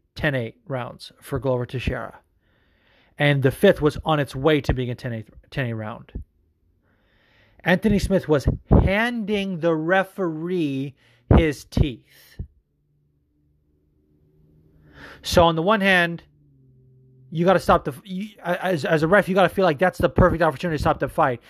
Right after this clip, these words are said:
If that's not, like, a sign, I don't know what is.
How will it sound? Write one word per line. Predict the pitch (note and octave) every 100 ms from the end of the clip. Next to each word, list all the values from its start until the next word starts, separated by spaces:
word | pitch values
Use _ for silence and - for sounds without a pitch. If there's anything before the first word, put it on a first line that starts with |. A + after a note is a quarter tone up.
| - -
If | C#3
that's | G3+ G#3+ -
not, | A3+ A3 G3+ G3 _ _ _ _ _ -
like, | E3 D#3+ - - _ _ _ _ _ _
a | E3+
sign, | D3+ - E3 D#3 E3 G#3 A3+ A#3 _ -
I | F3+
don't | F#3+
know | D3+
what | C#3 C#3
is. | B2 - - -